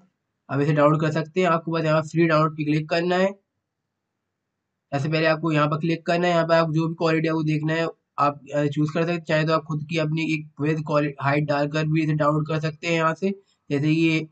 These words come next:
nine twenty to twelve नाइंटी थ्री में ऐसे मैं download करता हूँ। free download पे क्लिक करेंगे, ये देखिए इमेज यहाँ पर download हो गई है।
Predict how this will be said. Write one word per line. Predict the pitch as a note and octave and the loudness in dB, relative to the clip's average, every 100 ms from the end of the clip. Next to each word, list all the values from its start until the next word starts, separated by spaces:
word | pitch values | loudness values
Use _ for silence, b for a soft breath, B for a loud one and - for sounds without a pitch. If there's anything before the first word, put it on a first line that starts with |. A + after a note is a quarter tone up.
| _ - | _ -4
nine | C#3+ C#3+ D#3 | 0 2 0
twenty | D#3+ D#3+ D#3+ | -2 -2 0
to | E3 D#3 | 0 0
twelve | D3+ D#3 D#3 | 0 2 2
नाइंटी | D3+ D3+ | 2 0
थ्री | - D3 | -2 0
में | D#3 | 0
ऐसे | D#3 D#3+ | 2 2
मैं | D3+ | 2
download | C#3+ C#3+ C#3 | 2 0 0
करता | D#3 D3+ E3 | -2 -2 0
हूँ। | F3 | -2
free | F3 D#3+ | -2 0
download | D3+ D3+ D#3+ D#3 | 2 2 0 -4
पे | |
क्लिक | C#3+ D3+ D3+ | -6 -6 -4
करेंगे, | D#3+ E3 F3 | -4 -2 -2
ये | F#3+ F#3+ _ _ C3 | -2 -6 _ _ -4
देखिए | C3+ C#3 E3 D#3 | -2 0 0 2
इमेज | D3+ | 2
यहाँ | D3 C#3 | 2 2
पर | B2+ | 2
download | B2+ C#3+ D3 | 2 2 2
हो | |
गई | D#3 F3 | 2 4
है। | F#3+ | 2